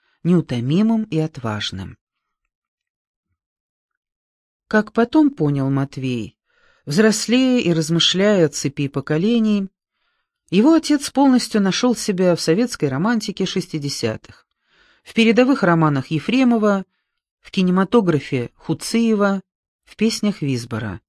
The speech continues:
Матвеев-старший являлся позитивистом-реалистом. Он хотел радоваться жизни под какими угодно знамёнами.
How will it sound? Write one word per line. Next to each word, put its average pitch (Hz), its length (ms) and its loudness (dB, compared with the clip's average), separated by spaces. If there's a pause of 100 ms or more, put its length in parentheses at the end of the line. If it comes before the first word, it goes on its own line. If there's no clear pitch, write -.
(640)
Матвеев-старший 185 1040 -2 (340)
являлся 214 680 2
позитивистом-реалистом. 160 1600 -2 (1300)
Он 294 240 4
хотел 269 500 2
радоваться 240 600 2
жизни 233 680 0
под - 300 -4
какими 226 540 0
угодно 175 480 0
знамёнами. 143 800 -2